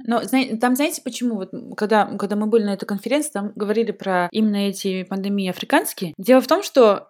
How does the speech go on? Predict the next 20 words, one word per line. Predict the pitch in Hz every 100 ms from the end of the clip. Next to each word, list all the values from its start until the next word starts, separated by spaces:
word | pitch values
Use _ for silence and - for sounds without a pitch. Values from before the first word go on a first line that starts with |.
| _
э, | - - - 202 190
для | 190 226
того, | 247 247
чтобы | 311 240
получить | 226 233 233 247
фандинг, | - 330 359 233 180
для | 254
того, | 233 240
чтобы | 226
получить | 202 202 208
финансирование | 214 220 233 208 185 175 165
на | 185 185 170 170
такие | 175 180 180
исследования, | 170 277 311 277 190 156
к | -
сожалению, | 226 208 302 381 277 196 -
зачастую | 196 - - 311
это | 269
решают | 214 247 202 208
люди, | 311 302 226 -